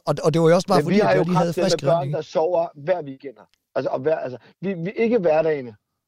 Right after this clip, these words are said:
Speaker 2: men altså, alle weekender har vi børn sovende. Nogle gange fire gange.
Speaker 1: Ja, ja, men altså,
Speaker 2: Det,
Speaker 1: hun,
Speaker 2: det er jo
Speaker 1: men nu viste det sig jo så også, at det, der var galt, det var jo, hun var presset på arbejde i stedet for. Og det, det kunne jeg jo,
Speaker 2: Præcis.
Speaker 1: altså, det kunne, det var, men det, <laughs> det er jo så bare så dumt, det der med, men altså,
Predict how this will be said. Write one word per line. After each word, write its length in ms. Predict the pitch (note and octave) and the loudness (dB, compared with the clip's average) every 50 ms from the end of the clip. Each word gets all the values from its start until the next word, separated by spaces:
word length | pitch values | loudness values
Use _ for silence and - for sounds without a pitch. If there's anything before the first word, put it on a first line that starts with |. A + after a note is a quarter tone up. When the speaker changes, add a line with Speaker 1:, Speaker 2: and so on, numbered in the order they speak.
| _ _ - | _ _ -4
Speaker 2:
men 140 | C#3+ D3+ D#3+ - | -4 -4 -4 -2
altså, 260 | - D3+ D3+ - E3+ E3 - - | -4 -4 -2 -2 -4 -6 -2 -2
alle 180 | F#3+ G3+ G3+ | -2 -2 -2
weekender 320 | E3+ F3+ E3+ E3 F3+ E3 D3+ | -4 -4 -4 -4 -4 -4 -4
har 60 | C3+ | -6
vi 80 | C#3 C3+ | -6 -4
børn 220 | B2+ C3+ C3 B2+ | -4 -4 -4 -4
sovende. 280 | - B2+ A2 G#2+ A2 - _ D#3+ | -6 -10 -12 -12 -12 -12 _ -4
Nogle 180 | D#3 F3 F3+ | -2 -2 0
gange 160 | D#3 D3 D#3 - | 0 -2 -4 -4
fire 260 | - E3+ E3 E3+ C#3+ | -2 0 0 0 0
gange. 180 | B2+ A2+ - _ _ _ _ _ _ _ _ _ _ _ - | -2 -6 -12 _ _ _ _ _ _ _ _ _ _ _ -2
Speaker 1:
Ja, 80 | E3 E3+ | 2 4
ja, 140 | F3 D3 A#2+ | 4 4 4
men 180 | C3 C#3 C3 | 2 0 2
altså, 180 | C#3 C3 B2 C3 | 2 2 2 2
Speaker 2:
Det, 60 | C3 C3+ | 2 0
Speaker 1:
hun, 80 | D3 | 0
Speaker 2:
det 100 | D#3+ E3+ | 0 0
er 40 | F#3 | 2
jo 100 | F#3 B3 - _ _ _ D#3+ | 2 0 -2 _ _ _ -2
Speaker 1:
men 120 | D3+ D3+ | 0 2
nu 120 | D3+ D#3+ E3+ | 2 2 4
viste 280 | G3+ G#3 A#3 A#3+ - D3+ | 4 4 2 2 2 0
det 100 | C3 - | 0 2
sig 80 | C3+ | 2
jo 120 | A#2 A#2 A#2+ | 2 4 4
så 80 | C3+ | 4
også, 180 | C3 C3 A2 A#2 | 4 4 4 2
at 80 | G#2 G2 | 2 2
det, 100 | D3 D3 | 2 2
der 60 | C3+ | 2
var 120 | G#2+ G#2+ | 0 0
galt, 240 | G#2+ C3+ D3 C#3+ A#2 | 0 2 2 2 2
det 80 | G#2 G#2+ | 0 2
var 100 | B2+ B2 | 2 2
jo, 100 | A2+ G#2 | 2 2
hun 120 | G2+ G#2 | 2 0
var 60 | G#2+ | -2
presset 300 | G2+ - C3 C#3 C3 C3 | 0 2 2 2 2 4
på 60 | C3 D3+ | 2 2
arbejde 360 | F#3+ G#3+ G3+ C#3+ A#2+ A2 A2 | 4 4 2 0 0 -2 -4
i 20 | |
stedet 240 | G2+ - A#2 A2 G#2 | -4 -2 -2 -2 -2
for. 180 | A2 A2 G2+ G2+ | -2 -4 -4 -4
Og 240 | - - B2+ B2 - | -2 -2 -2 0 0
det, 240 | E3 D#3 D3+ - - | -2 -6 -6 -6 -4
det 120 | F3+ F#3 F3 | -4 -2 0
kunne 120 | - F3 | 2 4
jeg 60 | E3+ D3+ | 4 4
jo, 40 | A2+ | 4
Speaker 2:
Præcis. 300 | G#2 - - A#2 A#2+ - | 2 0 -2 -2 -2 -2
Speaker 1:
altså, 160 | D3+ B2+ D3+ | -2 -2 0
det 100 | D#3+ F3 | 0 2
kunne, 160 | F3+ F#3 G3+ | 2 2 2
det 160 | D#3+ E3+ F#3+ E3 | 4 4 6 6
var, 200 | F3+ G3 - D3+ | 6 6 4 4
men 180 | D#3+ D3+ D3 | 4 2 4
det, 140 | D3 E3 C#3 D3+ D#3+ | 4 4 4 4 4
<laughs> 140 | - - - - | 2 0 2 4
det 120 | D#3+ E3+ | 4 4
er 40 | G#3 | 4
jo 60 | A3+ | 4
så 120 | - F3 | 2 2
bare 140 | D3 E3 E3+ | 2 2 2
så 100 | - D#3+ | 2 2
dumt, 260 | C#3 D3+ F#3 G#3+ - | 2 2 2 2 4
det 120 | - C#3+ C3+ | 4 4 4
der 120 | B2+ B2 | 4 2
med, 140 | B2 B2 A#2 | 2 0 -2
men 160 | A2 A#2+ A2+ | -2 -2 -2
altså, 200 | A2+ A2+ - G#2+ | -2 -4 -4 -4